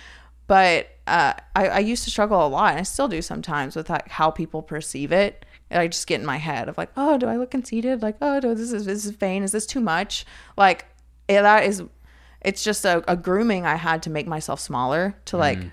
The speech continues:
Speaker 1: uh, make myself less powerful. Like, "Oh, is this too much?"
Speaker 2: Mm.
Speaker 1: Like, you know, that's, it's like, "No, like, Lacey, stand in your power. Like, you are who you are. Like,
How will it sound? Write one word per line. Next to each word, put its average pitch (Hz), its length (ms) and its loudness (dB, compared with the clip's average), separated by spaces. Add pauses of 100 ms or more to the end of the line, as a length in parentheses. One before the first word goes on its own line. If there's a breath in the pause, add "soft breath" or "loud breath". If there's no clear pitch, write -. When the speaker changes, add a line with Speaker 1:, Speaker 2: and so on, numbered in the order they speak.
Speaker 1:
uh, 143 260 -2
make 151 220 -6
myself 165 360 -4
less - 280 -6
powerful. 160 560 -2
Like, 147 280 -2 (280 soft breath)
"Oh, 285 80 -2
is 277 100 -2
this 311 140 -4
too - 180 -4
much?" 269 500 -4
Speaker 2:
Mm. 196 160 -6
Speaker 1:
Like, 202 380 4 (300 soft breath)
you 208 100 0
know, 196 160 2
that's, 202 420 0 (360)
it's 190 180 -4
like, 220 140 -2
"No, 349 240 4
like, 170 240 2
Lacey, 233 260 -2
stand 277 460 0
in 254 80 2
your 190 140 -2
power. 139 440 -4
Like, 170 220 -4
you 214 140 -4
are 269 240 6
who 233 120 0
you 185 240 -4
are. 110 260 0
Like, 165 360 0